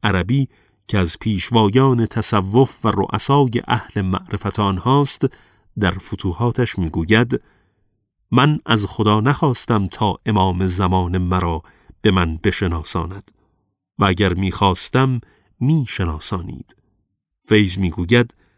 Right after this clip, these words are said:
«فاعتبروا یا اولی الابصار.» چرا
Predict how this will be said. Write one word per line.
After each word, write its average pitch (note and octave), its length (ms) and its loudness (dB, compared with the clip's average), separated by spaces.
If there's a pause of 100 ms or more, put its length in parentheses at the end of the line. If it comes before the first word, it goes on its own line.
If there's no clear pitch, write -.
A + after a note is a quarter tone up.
(240)
«فاعتبروا A#2+ 920 0
یا G2 340 0
اولی D3 180 2
الابصار.» - 800 -6 (1120)
چرا G2 300 2